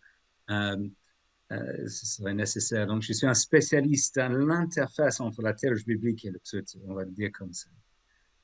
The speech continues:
Euh, et je ne suis pas, je, je ne suis pas un spécialiste de sujets précis. Euh,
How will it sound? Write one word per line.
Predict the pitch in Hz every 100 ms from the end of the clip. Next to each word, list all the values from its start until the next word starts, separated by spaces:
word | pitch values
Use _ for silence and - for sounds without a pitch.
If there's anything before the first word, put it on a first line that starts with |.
| -
Euh, | 92 92 -
et |
je | 107 110
ne |
suis | 107 117
pas, | 110 - 101 190 - - -
je, | 127
je | 123 135
ne |
suis | 110 135
pas | - 170
un |
spécialiste | - 101 - 92 92 - - 104 -
de | 101
sujets | - - 107 95 98 95
précis. | - - - - 127 - - - 160 - -
Euh, | 101 98 - - - - 101 _ 98 92